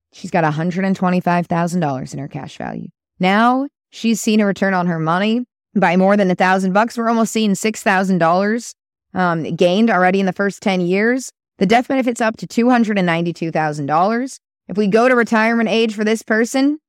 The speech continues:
two hundred and forty grand went in, twenty-year period. She's got three hundred and fifty-nine thousand dollars. Death benefit's at four hundred and thirty-eight.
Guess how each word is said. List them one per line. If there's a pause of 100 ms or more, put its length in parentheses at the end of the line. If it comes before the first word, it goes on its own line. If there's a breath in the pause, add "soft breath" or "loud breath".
(240)
two
hundred
and
forty
grand
went
in,
twenty-year
period. (320)
She's
got
three
hundred
and
fifty-nine
thousand
dollars. (380)
Death
benefit's
at
four
hundred
and
thirty-eight.